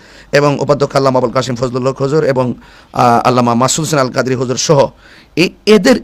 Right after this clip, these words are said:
এদের যে অ্যাক্টিভিটিসটা আমি দেখছিলাম যে ছাব্বিশ তারিখের ব্যাপারে, এটা যদি না বলে আমার হক আদায় হবে না,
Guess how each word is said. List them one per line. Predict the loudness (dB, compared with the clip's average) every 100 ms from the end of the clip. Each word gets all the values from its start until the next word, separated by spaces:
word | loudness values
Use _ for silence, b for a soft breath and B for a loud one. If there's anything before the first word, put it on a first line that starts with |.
| 0
এদের | 0 0 0
যে | -2 -2
অ্যাক্টিভিটিসটা | -2 -2 -2 -2 -2 -2
আমি | -2
দেখছিলাম | -4 -4 -4 -4
যে | -2
ছাব্বিশ | -2 -2 -2
তারিখের | -2 -2
ব্যাপারে, | -2 -2 -6 -6
এটা | -4 -2
যদি | 0
না | 0
বলে | 0 -2
আমার | 0
হক | 0 2
আদায় | 2 2
হবে | 2
না, | -2